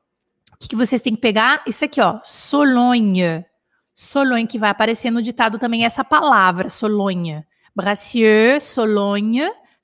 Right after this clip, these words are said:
tá? É, traduzindo, Sologne é uma região natural de floresta francesa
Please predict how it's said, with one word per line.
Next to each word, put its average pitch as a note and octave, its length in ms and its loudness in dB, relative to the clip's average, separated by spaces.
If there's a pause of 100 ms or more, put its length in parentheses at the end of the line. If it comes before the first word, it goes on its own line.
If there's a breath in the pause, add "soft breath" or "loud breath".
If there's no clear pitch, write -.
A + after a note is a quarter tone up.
tá? B3 260 -4 (400 soft breath)
É, G3+ 380 -4
traduzindo, A3+ 760 -8
Sologne B3+ 600 -4 (120)
é A#3+ 100 2
uma A3+ 140 0
região G#3 420 -2
natural A3+ 800 0 (180)
de G3+ 140 -8
floresta A#3 720 -2
francesa A3+ 800 -4